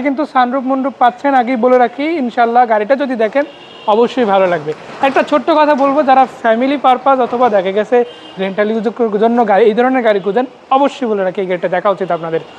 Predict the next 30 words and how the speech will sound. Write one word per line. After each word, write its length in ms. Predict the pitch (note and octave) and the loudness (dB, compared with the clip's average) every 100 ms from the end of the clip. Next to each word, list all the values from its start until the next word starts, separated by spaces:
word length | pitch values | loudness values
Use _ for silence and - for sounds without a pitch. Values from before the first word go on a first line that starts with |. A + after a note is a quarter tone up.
| - - | -12 -2
কম 100 | C4+ C#4+ | 0 2
টাকার 180 | C#4+ C#4 | 2 2
মধ্যে 140 | C4+ C#4 | 0 0
সেরা 160 | B3+ C4 | 2 2
একটা 120 | B3+ C4 | 2 2
গাড়ি 140 | A3+ A#3+ | 2 0
হতে 140 | B3+ C4 | 0 0
পারে 120 | C4+ B3+ | 2 2
আপনাদের 240 | B3+ B3 A#3 | 0 -6 -4
জন্য, 100 | A#3+ G#3 | -4 -2
বলে 120 | A3+ A#3 | 2 0
রাখি। 180 | B3+ D#4+ - - - | 0 -8 -10 -14 -2
তিনের 200 | B3+ C#4 | 2 2
মডেল, 180 | A#3+ A3 A3+ | 2 -2 -2
সাতের 180 | G#3 G3+ | -2 -2
রেজিস্ট্রেশনে 380 | G3 G#3 A#3 A3+ | -2 -6 -4 0
এই 60 | G3 | 0
এক্স 120 | F#3+ G#3+ | -2 -6
নয় 120 | G#3 | -2
গাড়িটা 200 | G3 F#3+ F#3+ | 0 0 -2
আপনারা 200 | F#3 C4 A#3+ | 0 0 2
পেয়ে 140 | G#3+ | 0
যাচ্ছেন 240 | G#3 C4+ C4+ - - - A3+ | 0 0 -2 -4 -20 -6 0
এগারো 180 | B3 C#4+ B3+ | 2 2 0
লক্ষ 140 | - G#3 | -4 -2
পঁচানব্বই 420 | A3 A3 A#3+ G#3+ G#3+ | -2 0 -2 -2 -2
হাজার 160 | F#3+ F#3+ | -2 -2
টাকা 120 | F#3+ F#3 | -2 -2
আস্কিং 180 | - A#3 | -2 -2
রেটে। 180 | A#3 | 2